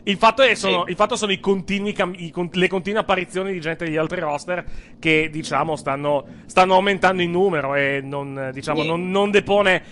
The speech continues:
Speaker 1: non depone molto a favore del brand split, ma vabbè, diciamo che
Speaker 2: Diciamo che
Speaker 1: non è,
Speaker 2: comunque
Speaker 1: non è la prima
Speaker 2: comunque
Speaker 1: né l'ultima volta che, che accade una cosa del genere, vai.
Speaker 2: Sì, ma poi con i numeri che hanno il brand split è inutile, cioè, mm, i numeri di un anno fa, ma quando hanno fatto tutti sti, dopo tutti i licenziamenti che hanno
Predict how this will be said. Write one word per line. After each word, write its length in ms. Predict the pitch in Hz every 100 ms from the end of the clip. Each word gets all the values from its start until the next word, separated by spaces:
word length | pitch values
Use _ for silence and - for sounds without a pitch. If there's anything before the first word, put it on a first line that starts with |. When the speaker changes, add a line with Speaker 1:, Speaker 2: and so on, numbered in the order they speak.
| -
Speaker 1:
non 180 | 180 226
depone 320 | 233 240 226
molto 260 | 208 202 202
a 40 |
favore 320 | 170 175 165
del 100 | 156
brand 220 | 147 147
split, 280 | 131 151 131
ma 160 | 127 139
vabbè, 180 | 143 127
diciamo 260 | 131 143 139
che 80 | 143
Speaker 2:
Diciamo 200 | 240 262
che 120 | -
Speaker 1:
non 160 | 170 220
è, 60 | 247
Speaker 2:
comunque 100 | 247
Speaker 1:
non 160 | 247
è 60 | 269
la 60 |
prima 40 | 262
Speaker 2:
comunque 240 | 269 277
Speaker 1:
né 80 | 254
l'ultima 280 | 240 220 214
volta 400 | 214 190 160 151
che, 140 | 147
che 80 | 131
accade 220 | 135 139
una 80 | 139
cosa 140 | 131 135
del 100 | 123
genere, 240 | 117 110
vai. 160 | 123 131
Speaker 2:
Sì, 60 | 139
ma 140 | 147
poi 180 | - -
con 140 | 170
i 40 | 156
numeri 320 | 160 165 156
che 120 | 156
hanno 240 | 156 165 156
il 60 |
brand 200 | 131 127
split 380 | 120 _ 135 139
è 60 | 123
inutile, 520 | 113 110 - 98 92
cioè, 340 | - 120 113 110
mm, 300 | - - -
i 100 | 131
numeri 340 | 147 156 156
di 120 | 147
un 160 | 143 143
anno 300 | 147 147 139
fa, 280 | 127 147 151
ma 100 | 135
quando 260 | 131 127 127
hanno 80 |
fatto 140 | 135 131
tutti 140 | - 131
sti, 260 | - 135
dopo 240 | 135 135 151
tutti 160 | 120
i 20 | 147
licenziamenti 600 | - 151 147 147 143 123
che 100 | 131
hanno 380 | 143 147 127